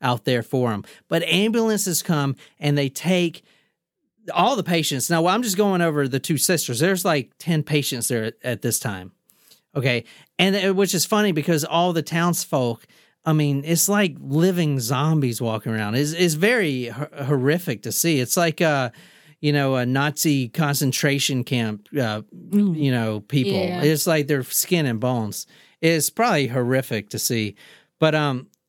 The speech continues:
Speaker 1: this is the only picture of the sanitarium 'cause it did burn down. But this is what, uh, it looked like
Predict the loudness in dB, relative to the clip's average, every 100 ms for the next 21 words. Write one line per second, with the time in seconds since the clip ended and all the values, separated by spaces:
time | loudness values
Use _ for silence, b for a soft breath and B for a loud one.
0 | _ -4 -2 0 0 0 2 0 -2 -2
1 | -4 -2 -2 -4 B B B B 0 0
2 | -2 0 0 -2 -2 -2 0 0 -2 -2
3 | 0 0 0 0 -2 -4 -8 -4 -2 0
4 | -2 -2 -6 -12 b b b -2 0 0
5 | 0 -2 -2 0 -2 -4 -4 -4 -4 -2
6 | -2 -2 0 0 0 -4 -4 -4 -6 -10